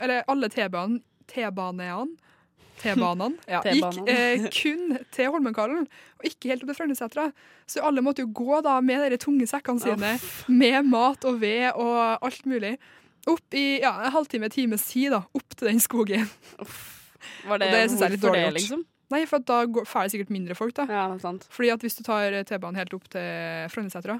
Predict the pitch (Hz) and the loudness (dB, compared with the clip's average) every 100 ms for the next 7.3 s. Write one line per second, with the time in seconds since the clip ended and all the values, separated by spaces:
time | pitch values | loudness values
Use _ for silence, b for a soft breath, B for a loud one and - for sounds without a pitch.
0 | - - 214 196 180 185 175 175 170 165 | -8 -8 -6 -4 -4 -4 -6 -6 -6 -10
1 | - _ - 208 190 196 240 208 190 214 | -14 _ -12 -8 -8 -6 -6 -6 -6 -6
2 | 196 208 202 214 202 - 196 175 165 170 | -4 -4 -4 -6 -8 -8 -8 -8 -10 -10
3 | 196 - b b b 202 202 185 214 - | -12 -12 b b b -4 -2 -2 -8 -20
4 | _ _ _ - - - 285 302 285 269 | _ _ _ -20 -8 -2 -2 2 2 2
5 | 233 208 - - 196 214 240 240 233 233 | 0 -2 -4 -8 0 4 4 4 2 0
6 | 233 233 220 - 214 233 226 226 226 226 | 0 -2 -4 -6 -4 -2 -2 -2 -2 -2
7 | 220 214 | -4 -6